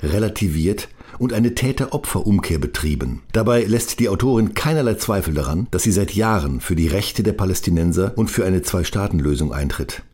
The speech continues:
Und genauso unmissverständlich macht sie im Kapitel Gespräch mit Israel ihre Kritik an der Politik der Machthybris der amtierenden israelischen Regierung deutlich. An solchen Differenzierungen seien notorische Antisemiten gar nicht interessiert.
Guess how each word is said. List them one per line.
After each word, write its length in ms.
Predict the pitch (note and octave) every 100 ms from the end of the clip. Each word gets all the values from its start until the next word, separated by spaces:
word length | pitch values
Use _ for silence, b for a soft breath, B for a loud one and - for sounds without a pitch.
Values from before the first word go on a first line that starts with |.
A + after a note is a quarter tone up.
| -
Und 140 | C3
genauso 420 | D#3 F3 G#3 F3
unmissverständlich 880 | E3 E3 A#2+ - E2+ - E2 C#2+ C#2+
macht 220 | G2 F#2+
sie 200 | - G2+
im 100 | F#2
Kapitel 560 | F2 F#2+ G#2+ A2+ A2 G2 -
Gespräch 520 | F2 - - F2 F#2+
mit 140 | F2 D2
Israel 560 | A2 - C2+ D2 G2 -
ihre 200 | A2 A2+
Kritik 580 | A2 A#2+ - D#3+ - -
an 100 | -
der 80 | F#2
Politik 520 | - F#2 E2 - B2
der 120 | - D#2+
Machthybris 880 | E2+ G2 - - G2+ F#2 G2+ - -
der 100 | E2
amtierenden 580 | D#2 - A2 F#2 F2
israelischen 600 | D#2 D#2+ D2+ D2 D#2 E2
Regierung 420 | D#2 C#2+ C#2+ D2+ D#2+
deutlich. 480 | D#2 C2+ - - - - _ -
An 320 | A#2 A2+ A2+
solchen 480 | F2+ A#2 F#3 D#3 B2
Differenzierungen 1000 | A#2 F#2 E2+ - - D3 D#2+ D2+ A2 E2+
seien 340 | D#2 E2 F2+
notorische 560 | F2+ - G#2+ F2+ E2 D#2
Antisemiten 680 | D#2+ F#2 F2 F#2 F#2+ A2 F2+
gar 160 | D#2
nicht 200 | F2 -
interessiert. 720 | D2+ C2 C2 - - - -